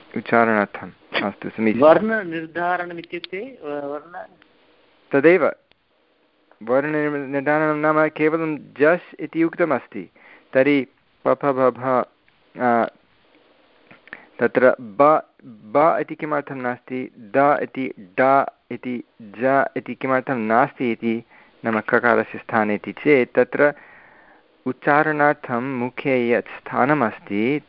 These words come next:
Speaker 1: तदनुगुणं स्थानेन्तरतमः तिनेन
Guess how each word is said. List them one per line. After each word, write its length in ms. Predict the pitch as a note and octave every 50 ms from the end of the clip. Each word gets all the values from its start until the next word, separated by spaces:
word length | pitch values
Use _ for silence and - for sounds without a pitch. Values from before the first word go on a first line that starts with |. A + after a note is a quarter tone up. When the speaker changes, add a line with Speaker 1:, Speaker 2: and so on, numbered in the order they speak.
| _ -
Speaker 1:
तदनुगुणं 800 | - A#2+ A2 B2+ B2+ B2+ B2 A#2 G#2+ A2+ A2+ A2+ A#2+ C3 D3+ F3+
स्थानेन्तरतमः 1500 | F#3 - - - - - - - - - - C#3 C#3+ C#3+ C#3 C#3 C#3+ C#3+ C#3 - C3 B2 A#2 - B2 A#2 A#2 A2+ A#2+
तिनेन 640 | A2+ - - A#2+ A#2 A#2 A2+ G#2+ G#2 A2 B2+ E3 A3